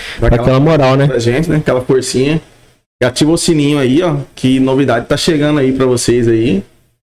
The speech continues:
Speaker 2: Fica ligadinho aí.
Speaker 1: É isso aí. Também tem um projeto novo aí pra pessoa que quiser patrocinar, né? Episódio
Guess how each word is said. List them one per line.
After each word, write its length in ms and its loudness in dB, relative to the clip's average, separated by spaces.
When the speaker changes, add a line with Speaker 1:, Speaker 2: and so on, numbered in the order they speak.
Speaker 2:
Fica 120 -2
ligadinho 560 0
aí. 320 0
Speaker 1:
É 140 2
isso 240 0
aí. 380 2
Também 380 2
tem 180 0
um 640 2
projeto 540 2
novo 280 2
aí 460 2
pra 320 0
pessoa 340 0
que 100 -4
quiser 240 0
patrocinar, 720 0
né? 80 0
Episódio 500 0